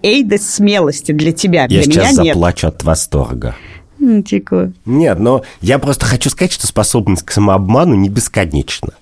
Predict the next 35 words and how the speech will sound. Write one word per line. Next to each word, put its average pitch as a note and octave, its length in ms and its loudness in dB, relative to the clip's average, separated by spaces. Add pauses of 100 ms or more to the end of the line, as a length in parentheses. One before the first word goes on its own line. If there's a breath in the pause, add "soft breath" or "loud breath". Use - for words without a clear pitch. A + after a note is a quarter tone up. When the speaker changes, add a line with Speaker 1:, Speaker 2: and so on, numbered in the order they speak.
Speaker 2:
Что G2 340 0 (140 loud breath)
есть F#2+ 380 0
ситуации, B2+ 600 -2
в - 100 -4
которых F#2+ 400 -2
понятно, G2+ 640 0
что - 300 -6
я E2+ 380 0
про - 180 -4
себя F#2+ 300 0
понимаю, B2 340 2
что - 140 -4
я - 20 0
что-то F#2 260 -4
делаю E2+ 300 2
из - 140 -4
трусости, F2+ 600 -2
а E2 80 2
не D#2+ 140 2
из D#2 80 0
рациональных D2+ 840 -2 (280 loud breath)
аргументов. D2 720 -2
И E2+ 160 -2
про - 220 -2
других E2+ 400 0
людей D#2 240 0
это - 100 -4
понимаю, G2+ 600 2 (200 loud breath)
и, E2 100 -4 (120)
и G#2 80 4
мы F#2+ 160 4
все A#2 420 0
это F2+ 140 -2
примерно D#2+ 480 0
понимаем. C2 560 -4